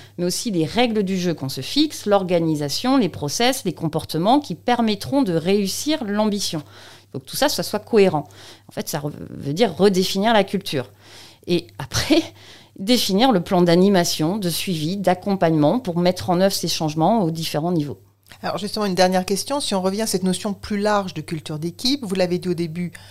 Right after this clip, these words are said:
Speaker 2: la culture, la culture d'équipe, pardon, elle est collective. Comment faire, notamment lorsque je, je rapproche des équipes qui existent, hein, qui préexistaient, et qui sans doute avaient chacune la leur ?
Speaker 1: Alors, <laughs> déjà, ça dépend si les équipes que l'on rapproche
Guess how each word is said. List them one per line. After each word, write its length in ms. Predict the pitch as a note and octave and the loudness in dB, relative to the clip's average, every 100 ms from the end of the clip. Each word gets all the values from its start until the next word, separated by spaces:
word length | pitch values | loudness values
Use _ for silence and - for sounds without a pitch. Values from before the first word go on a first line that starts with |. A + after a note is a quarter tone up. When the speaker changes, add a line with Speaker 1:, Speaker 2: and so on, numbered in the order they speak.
| - | -12
Speaker 2:
la 140 | - D3+ | -6 -4
culture, 420 | F#3+ - - F#3 | -4 -6 -8 -6
la 120 | E3 E3+ | -4 -2
culture 300 | F#3+ E3+ D#3+ | -2 -2 -2
d'équipe, 320 | E3 F3+ - | -4 -10 -8
pardon, 180 | D#3 C#3+ | -4 -2
elle 120 | C3 | -4
est 140 | - | -8
collective. 640 | - D#3+ - - B3 D4 B3 - - - - - - | -4 -2 -2 -4 -4 -4 -6 -12 -20 -20 -20 -14 -2
Comment 280 | C#4 C4 | 0 0
faire, 500 | C4 - D4+ E4+ E4 - _ _ F#3 | -2 0 0 0 -2 -8 _ _ -6
notamment 400 | E3+ F3 G#3+ B3 | -4 -2 0 0
lorsque 260 | F#3 - | -2 -2
je, 280 | F#3+ E3+ D#3 - - | 0 0 -2 -6 -10
je 100 | - | -4
rapproche 460 | D#3+ - A#3 A#3 A3+ | -2 2 4 4 2
des 180 | D#3+ E3+ | -4 -4
équipes 320 | F3 G#3+ - | -6 -10 -10
qui 180 | - E3 | -6 -2
existent, 500 | D3+ D3+ A3 C4 D#3+ | -2 -2 -2 -2 -2
hein, 60 | F3 | -4
qui 140 | - | -6
préexistaient, 680 | - E3+ D#3+ F3 - B3+ C#4 - - - | -4 -4 -2 -4 -2 -2 -4 -14 -12 -8
et 100 | G3+ | -6
qui 120 | A3+ | -4
sans 220 | - A#3 | 0 0
doute 200 | B3+ D4+ | 2 4
avaient 320 | F#3+ G3 F3+ - - | 4 4 0 -10 -2
chacune 380 | - A3+ A3+ A#3 | 0 0 0 0
la 100 | F#3 | 0
leur ? 300 | D#3+ D3 - _ _ _ _ - | 0 -4 -10 _ _ _ _ 0
Speaker 1:
Alors, 240 | G3 - - | 0 0 -4
<laughs> 160 | F#3 - | -4 -4
déjà, 320 | E3+ G3 B3+ | 0 2 4
ça 160 | C#4+ G3+ | 2 0
dépend 260 | F#3+ G3 | 0 0
si 160 | C#4+ A3 | -2 0
les 180 | F3 F3 | 0 -2
équipes 280 | F#3+ A3+ G3+ | -2 -4 -2
que 40 | |
l'on 140 | E3+ | 0
rapproche 540 | D3 D3 - D#4+ - | 0 2 0 0 -4